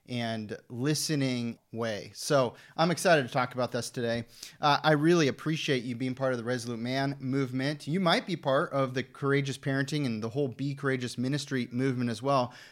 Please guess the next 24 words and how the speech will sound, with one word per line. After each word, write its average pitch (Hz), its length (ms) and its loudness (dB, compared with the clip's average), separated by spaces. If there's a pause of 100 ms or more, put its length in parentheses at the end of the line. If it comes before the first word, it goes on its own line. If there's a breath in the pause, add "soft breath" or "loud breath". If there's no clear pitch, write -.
(120 loud breath)
The 139 100 0
whole 196 200 2
mission 135 580 0
is 117 140 -2
to 131 80 -2
impact 131 420 -2
ten 135 360 -4
million 127 440 -2 (260 loud breath)
families 135 580 0
and 123 200 -2
their 123 320 0
legacies 123 640 -4
through 120 160 -6
Be 117 160 -4
Courageous 123 440 -4
Ministry 117 600 -4 (320 loud breath)
dot 123 340 2
org. 156 600 4
And 123 380 -2
Resolute 135 460 0
Man 120 220 0
podcast 117 720 -2
is 123 420 -4
a 113 260 -6